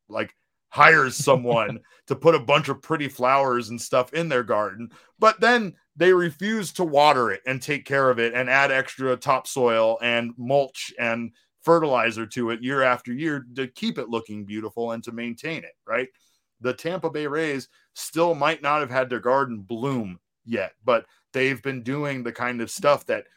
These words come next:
Speaker 1: we as their neighbors, because we are always gonna be joined at the hip as expansion teams, are kinda looking over that fence now going, "Wow, they took their time with their garden. It looks really pretty," right?
Speaker 2: <laughs>
Speaker 1: And that's,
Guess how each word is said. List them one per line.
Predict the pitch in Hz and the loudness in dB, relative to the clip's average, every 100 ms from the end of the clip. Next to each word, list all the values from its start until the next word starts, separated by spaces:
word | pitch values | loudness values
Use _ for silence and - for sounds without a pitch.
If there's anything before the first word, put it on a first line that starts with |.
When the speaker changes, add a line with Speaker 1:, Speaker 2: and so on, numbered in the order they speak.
| _ | _
Speaker 1:
we | 107 127 165 151 | -12 -4 0 4
as | 123 127 104 | 6 4 4
their | 120 113 | 0 0
neighbors, | 127 147 117 104 117 | 0 0 0 -2 -4
because | 120 117 110 101 | -6 -4 -4 -4
we | 110 | -6
are | 110 110 | -4 -2
always | 131 131 | -2 -2
gonna | 123 127 | -4 -6
be | 110 | -8
joined | 104 120 131 127 | -6 -2 -2 -2
at | 113 - | -2 -2
the | 95 | -4
hip | 139 120 | -4 -4
as | 110 | -8
expansion | 98 - 151 185 113 | -12 -10 -8 -8 -10
teams, | 104 113 117 - _ _ - | -12 -12 -12 -16 _ _ -12
are | 139 | -12
kinda | - 185 226 180 | -2 0 0 0
looking | 175 170 165 | 0 0 2
over | 170 160 | 2 2
that | 147 120 | 0 0
fence | 190 214 - 127 | -2 -2 -2 -2
now | 120 110 | 0 0
going, | 120 120 120 - _ _ - | -2 -2 -4 -10 _ _ -2
"Wow, | 294 233 147 | 2 4 4
they | 175 240 | 4 0
took | 226 196 | -4 0
their | 208 | -2
time | 202 208 277 | 0 -2 -2
with | 247 131 | -2 -2
their | 135 | -2
garden. | 127 123 123 117 156 | 0 2 0 -2 -6
It | 226 | -2
looks | 185 165 135 | -2 -4 -6
really | 147 170 | -4 -4
pretty," | 170 - 247 147 92 87 | -6 -8 -6 -6 -8 -8
right? | 117 127 156 - | -2 -2 -2 -6
Speaker 2:
<laughs> | 147 156 - | -8 -10 -8
Speaker 1:
And | 180 202 | -4 -2
that's, | 254 | -2